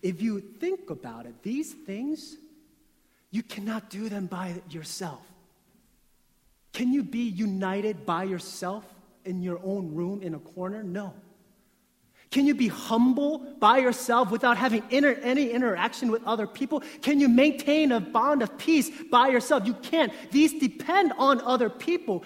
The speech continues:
So here's the conclusion. The way the gospel is gonna show in your life is how you do these things, not by yourself,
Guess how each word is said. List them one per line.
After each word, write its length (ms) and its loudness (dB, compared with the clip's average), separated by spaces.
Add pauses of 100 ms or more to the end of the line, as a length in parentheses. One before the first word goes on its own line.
So 520 0
here's 220 -2
the 60 -8
conclusion. 640 -6 (240)
The 100 4
way 420 4
the 120 0
gospel 640 2
is 80 -8
gonna 240 -6
show 480 -2
in 340 2
your 220 4
life 380 2 (180)
is 160 -2
how 400 6
you 200 6
do 240 0
these 280 -4
things, 260 0 (200)
not 360 2
by 160 6
yourself, 680 2